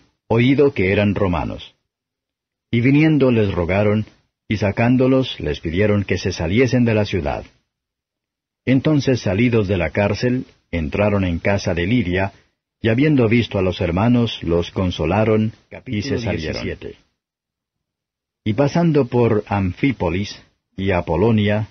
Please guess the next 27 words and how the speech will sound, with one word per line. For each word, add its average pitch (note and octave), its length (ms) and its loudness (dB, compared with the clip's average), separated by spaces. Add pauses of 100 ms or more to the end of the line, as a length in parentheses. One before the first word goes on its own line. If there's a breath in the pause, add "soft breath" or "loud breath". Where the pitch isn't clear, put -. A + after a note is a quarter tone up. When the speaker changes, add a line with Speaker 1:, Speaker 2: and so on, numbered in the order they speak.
(180)
Speaker 1:
llegaron A2+ 480 2
a G#2 100 0
Tesalónica, G#2+ 760 0
donde F#2+ 260 0
estaba F2 340 -2
la E2 140 0
sinagoga F#2 600 -2
de F#2 80 -4
los F2 160 -2
judíos. G#2+ 580 -2 (920)
Y C#3 80 2
Pablo, C#3+ 420 2
como G#2+ 220 2
acostumbraba, E2 880 -2 (260)
entró A#2 400 2
a A#2 80 2
ellos, B2 480 2 (400)
y A#2 140 0
por A2 220 0
tres D3+ 260 0
sábados A#2+ 480 2
disputó A#2+ 500 0
con A2 180 2
ellos A#2 360 2
de G#2+ 80 2
las G2 180 0
Escrituras, A2+ 840 -2